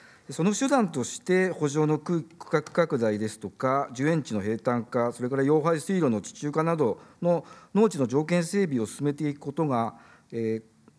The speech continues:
これは、あの、第四期の長野県食と農業農村振興計画の中にも位置づけられております。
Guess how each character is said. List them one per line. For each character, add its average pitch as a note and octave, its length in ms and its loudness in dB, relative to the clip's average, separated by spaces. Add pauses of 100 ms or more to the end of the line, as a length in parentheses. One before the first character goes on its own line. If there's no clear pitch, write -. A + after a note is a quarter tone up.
(120)
こ F3 120 -2
れ F#3 40 2
は、 F#3+ 120 6
あ - 20 2
の、 F#3 200 2
第 G#3 280 2
四 G#3+ 240 4
期 E3+ 80 -2
の C3+ 80 4
長 C#3 160 2
野 G#3+ 100 2
県 E3 180 2
食 B2+ 240 -4
と G#3+ 80 2
農 G#3+ 200 6
業 D3 160 4
農 C#3 180 4
村 F#3 200 2
振 F#3 200 -2
興 G#3 180 0
計 A3 200 2
画 E3 140 -2
の A#2+ 140 0
中 D#3 260 0
に G3 100 2
も D#3 100 2
位 A#2+ 40 0
置 B2 120 -12
づ A#2+ 100 -10
け C#3 80 -2
ら C3+ 140 2
れ A#2 80 0
て D3 260 -4
お A2 120 0
り G#2+ 100 0
ま A2 100 0
す。 E2 220 -10